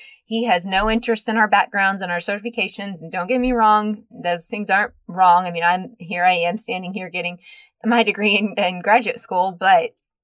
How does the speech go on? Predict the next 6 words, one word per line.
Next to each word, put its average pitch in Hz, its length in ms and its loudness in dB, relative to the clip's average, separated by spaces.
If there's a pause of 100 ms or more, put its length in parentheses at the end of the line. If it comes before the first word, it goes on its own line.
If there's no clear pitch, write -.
(140)
I 208 140 4
know 208 640 4
that 180 200 0
the 180 200 -8
only 214 320 2
reason 208 600 -4